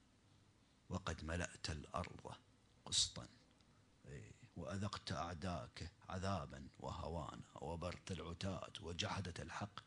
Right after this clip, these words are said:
وقطعت دابر المتكبرين، واجتثثت أصول الظالمين،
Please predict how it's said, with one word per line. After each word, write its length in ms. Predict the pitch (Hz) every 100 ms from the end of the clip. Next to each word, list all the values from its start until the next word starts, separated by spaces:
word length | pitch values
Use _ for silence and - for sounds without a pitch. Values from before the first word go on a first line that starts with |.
| - -
وقطعت 640 | 98 - 147 131 123 - 101
دابر 600 | 98 143 156 156 175 185
المتكبرين، 1120 | 175 175 143 - 120 107 113 113 113 95 82 - - - - -
واجتثثت 840 | 117 131 - - 117 143 - -
أصول 560 | 135 120 - 143 131 113
الظالمين، 960 | 110 104 117 135 131 131 147 180 202